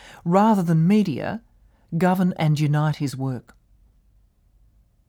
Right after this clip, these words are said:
He explores the capacity to trick human perception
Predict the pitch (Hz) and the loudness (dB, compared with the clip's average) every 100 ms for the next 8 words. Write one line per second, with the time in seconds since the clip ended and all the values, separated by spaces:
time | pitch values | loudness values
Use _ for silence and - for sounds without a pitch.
0 | _ _ _ _ _ 220 220 190 - - | _ _ _ _ _ -2 -2 -2 -12 -4
1 | 226 277 294 - 233 196 - 196 196 170 | 0 0 0 -2 -6 -6 -4 -4 -4 -6
2 | 143 135 170 - - 302 - - 202 165 | -8 -8 -10 -10 -6 -6 -8 -4 0 0
3 | 147 - - 131 - 139 | -2 -6 -6 -8 -6 -10